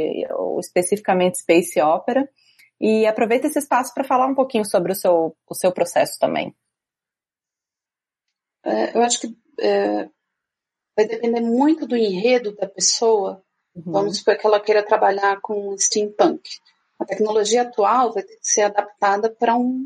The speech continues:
Speaker 2: momento steampunk, né? Tem que trabalhar
Speaker 1: Uhum.
Speaker 2: com as coisas baseadas no vapor. Então, vai depender muito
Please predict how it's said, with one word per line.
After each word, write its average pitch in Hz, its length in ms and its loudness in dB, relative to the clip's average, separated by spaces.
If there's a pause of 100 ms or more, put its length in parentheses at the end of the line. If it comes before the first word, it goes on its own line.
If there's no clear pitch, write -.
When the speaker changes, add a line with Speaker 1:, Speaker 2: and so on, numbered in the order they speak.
(280)
Speaker 2:
momento 220 480 -2
steampunk, 220 600 0 (320)
né? 185 200 -2
Tem - 80 -18
que - 120 -16
trabalhar 190 320 0
Speaker 1:
Uhum. 190 60 -6
Speaker 2:
com 196 60 -2
as 180 100 -2
coisas 196 720 -4 (120)
baseadas 185 560 0
no 196 120 0
vapor. 214 480 -2 (920)
Então, 196 440 0 (100)
vai 196 160 0
depender 214 340 0
muito 277 640 2